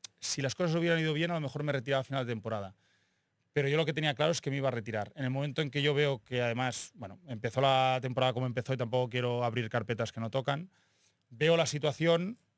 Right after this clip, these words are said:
y digo yo, hostia, se me va a hacer muy larga esta temporada, pero yo había jugado todos los años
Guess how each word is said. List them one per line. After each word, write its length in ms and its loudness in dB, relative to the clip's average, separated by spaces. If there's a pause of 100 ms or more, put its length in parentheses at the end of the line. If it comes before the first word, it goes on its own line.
(220)
y 120 -2
digo 260 -2
yo, 420 2
hostia, 360 -4 (420)
se 140 -6
me 60 -2
va 60 4
a 40 2
hacer 180 -2
muy 160 -2
larga 240 -2
esta 160 -14
temporada, 320 -6
pero 100 -8
yo 80 -2
había 140 -2
jugado 320 -4 (440)
todos 200 2
los 160 -2
años 480 -4